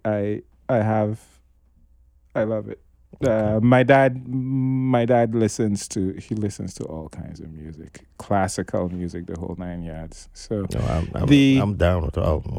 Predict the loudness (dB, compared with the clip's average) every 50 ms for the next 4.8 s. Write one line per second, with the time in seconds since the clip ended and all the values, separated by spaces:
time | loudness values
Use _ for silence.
0 | -2 -2 0 2 2 4 6 6 6 6 6 6 4 4 4 0 0 2 2 4
1 | 4 4 4 4 4 4 4 4 4 4 2 2 2 2 2 0 2 2 2 2
2 | 2 2 2 2 2 2 0 0 -2 -2 -4 -6 -6 -4 -4 -4 -4 -6 -8 -12
3 | _ _ _ _ _ _ _ _ _ _ _ _ _ _ _ _ _ _ _ _
4 | _ _ 2 2 2 0 -4 -4 -2 0 0 0 0 0 -2 -4